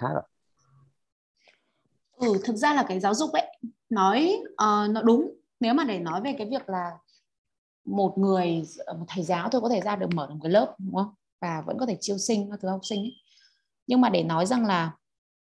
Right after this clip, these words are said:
Speaker 2: ừm, cái rào cản gia nhập, nhập ban đầu của nó ấy, thì có thể nó sẽ không phải là quá lớn. Nhưng mà để nói để tạo ra những cái rào cản, như chị nói là tạo ra những cái values mà không ai có thể offer được ấy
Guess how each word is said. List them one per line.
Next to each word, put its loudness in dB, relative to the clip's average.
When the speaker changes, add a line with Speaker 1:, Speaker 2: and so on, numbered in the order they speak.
Speaker 2:
ừm, 0
cái 4
rào 6
cản -2
gia 2
nhập, 0
nhập 0
ban 2
đầu 2
của -6
nó -4
ấy, -10
thì -14
có 0
thể 0
nó -8
sẽ -6
không -8
phải -2
là -4
quá -8
lớn. 2
Nhưng 4
mà 6
để 4
nói 0
để 0
tạo -2
ra 2
những -4
cái -4
rào 2
cản, -4
như -8
chị -10
nói -8
là -4
tạo -4
ra -6
những -4
cái -2
values 2
mà -6
không -2
ai -2
có -8
thể -8
offer -2
được -2
ấy -20